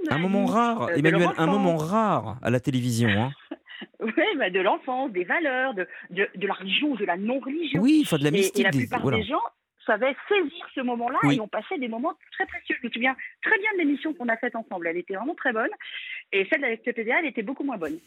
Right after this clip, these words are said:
Speaker 2: <laughs> Mais expliquez-nous, euh, dans le livre de Romain, vous témoignez
Speaker 1: Ouais.
Speaker 2: et vous dites, d'une certaine façon, que vous... il y a quelque chose d'emblée qui vous a déplu, vous étiez mal à l'aise.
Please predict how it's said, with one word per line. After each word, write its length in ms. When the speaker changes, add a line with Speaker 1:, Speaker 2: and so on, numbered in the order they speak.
Speaker 2:
<laughs> 1400
Mais 80
expliquez-nous, 680
euh, 400
dans 180
le 120
livre 180
de 80
Romain, 420
vous 480
témoignez 380
Speaker 1:
Ouais. 140
Speaker 2:
et 340
vous 160
dites, 420
d'une 120
certaine 340
façon, 300
que 120
vous... 220
il 80
y 80
a 60
quelque 260
chose 400
d'emblée 580
qui 140
vous 180
a 60
déplu, 300
vous 160
étiez 180
mal 240
à 60
l'aise. 360